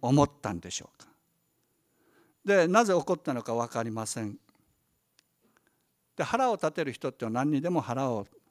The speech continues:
立ててしまうわけですが、イエス様は心が柔和で、えー、へりくだった方でした。しかし、ただ優しく柔和な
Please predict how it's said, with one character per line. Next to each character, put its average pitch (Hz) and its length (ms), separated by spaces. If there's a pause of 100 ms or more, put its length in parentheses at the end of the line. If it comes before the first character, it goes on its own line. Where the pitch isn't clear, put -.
(180)
立 - 120
て 131 140
て 117 100
し - 160
ま 110 140
う 98 60
わ 101 100
け 107 120
で 101 120
す - 160
が、 143 240 (760)
イ 269 60
エ 294 80
ス - 40
様 151 260
は 160 360
心 202 400
が 143 380
柔 131 220
和 120 160
で、 170 420
え 98 340
ー、 139 60
へ 139 60
り 151 100
く 156 160
だ 185 80
っ 190 160
た 107 100
方 98 320
で - 140
し - 140
た。 - 120 (1200)
し - 160
か 180 140
し、 - 80
た 208 120
だ 151 240 (360)
優 151 120
し 165 320
く 143 140
柔 147 200
和 147 120
な 143 200